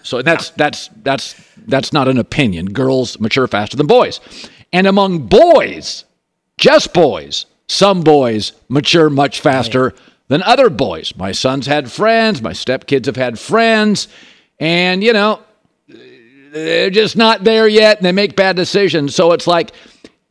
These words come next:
Speaker 1: as a parent, I've always sort of baked in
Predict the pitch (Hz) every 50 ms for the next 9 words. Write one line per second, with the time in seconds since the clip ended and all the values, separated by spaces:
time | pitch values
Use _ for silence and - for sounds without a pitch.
0 | _ _ _ _ - 160 143 175 - - - - 226 240 247 220 185 170 - 170
1 | 165 196 196 196 190 175 - - 185 170 151 127 113 110 101 - 180 175 185 180
2 | 131 - - 165 196 190 151 117 104 110 113 104